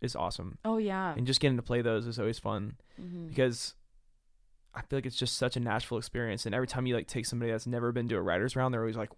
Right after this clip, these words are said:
Speaker 1: "What is this?"
Speaker 2: Yeah.
Speaker 1: Um, and I think it's a better version and more authentic version than a lot of, like, country music you ever listen to is hearing the songwriters actually perform the songs they wrote.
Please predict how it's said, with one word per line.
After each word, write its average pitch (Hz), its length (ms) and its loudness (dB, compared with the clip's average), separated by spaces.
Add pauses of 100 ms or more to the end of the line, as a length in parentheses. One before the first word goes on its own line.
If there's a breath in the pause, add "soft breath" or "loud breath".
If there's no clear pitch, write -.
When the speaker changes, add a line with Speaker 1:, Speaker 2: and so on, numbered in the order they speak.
Speaker 1:
"What 143 220 -8 (140)
is 143 260 -6
this?" - 360 -10
Speaker 2:
Yeah. 180 320 -2 (380 soft breath)
Speaker 1:
Um, 113 400 -2 (240)
and 123 100 -2
I 123 60 -2
think 131 180 -2
it's 123 160 -2 (160)
a 120 80 -6
better 131 760 4 (120)
version 123 400 0
and 120 100 0
more 120 200 2
authentic 117 360 0
version 117 300 -2
than 113 100 -2
a 110 60 -2
lot 104 160 2
of, 85 80 -2
like, 92 140 -2
country 120 280 -4
music 117 220 -2
you 113 80 0
ever 104 120 -2
listen 101 280 -2
to 107 180 -4
is 101 200 -6 (340)
hearing 127 240 0
the 113 60 -4
songwriters 117 460 0
actually 120 280 -2
perform 110 400 -4
the - 80 -10
songs 110 300 -2
they 98 100 -2
wrote. 92 260 -2